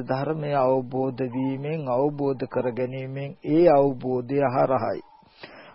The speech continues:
පටිච්ච සමුප්පාද ධර්මය අවබෝධ නොවි යම් කිසි කෙනෙක් මේ අන්ත දෙකෙන්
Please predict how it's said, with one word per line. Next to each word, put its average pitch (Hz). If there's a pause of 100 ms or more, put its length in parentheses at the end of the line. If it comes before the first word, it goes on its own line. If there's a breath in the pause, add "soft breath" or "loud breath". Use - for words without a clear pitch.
(120)
පටිච්ච 190 (100)
සමුප්පාද 190 (100)
ධර්මය 170
අවබෝධ 165
නොවි 156 (280)
යම් 139 (100)
කිසි 180
කෙනෙක් 151
මේ 151
අන්ත 151
දෙකෙන් 151